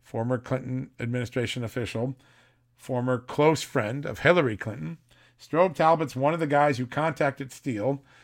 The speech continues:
and requested a copy of his dossier to share with the Obama administration. Uh, and, and we know this 'cause Steele just testified to this in Great Britain.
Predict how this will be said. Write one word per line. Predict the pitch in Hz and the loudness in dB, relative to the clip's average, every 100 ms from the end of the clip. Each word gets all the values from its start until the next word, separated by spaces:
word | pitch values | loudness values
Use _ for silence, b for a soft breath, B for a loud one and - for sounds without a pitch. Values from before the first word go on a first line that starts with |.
| b | b
and | - 113 | -10 -6
requested | 120 - 135 - 131 | -4 -2 -2 -2 -4
a | |
copy | 113 127 123 127 | -2 0 0 -4
of | 117 | -4
his | 110 | -4
dossier | 117 127 123 120 113 | -2 -2 -2 -6 -6
to | 113 | -8
share | - 113 | -6 -4
with | 113 | -4
the | 113 | -4
Obama | 113 117 117 113 | -4 -2 -4 -4
administration. | 107 113 104 - 170 - - - b b b b b b b b _ _ | -6 -8 -8 -4 -4 -4 -10 -20 b b b b b b b b _ _
Uh, | 113 110 107 - | -8 -6 -6 -6
and, | 117 117 - | -8 -8 -8
and | - 120 | -8 -4
we | 120 | 6
know | 165 | 8
this | 170 135 | 8 4
'cause | - 120 | 0 -2
Steele | - 135 | 2 2
just | 127 117 | 2 0
testified | 156 143 127 123 117 | 0 0 -2 -2 -2
to | 110 | -4
this | 113 120 | -10 -8
in | 107 | -6
Great | 117 113 | -6 -4
Britain. | 117 147 110 | -4 -4 -6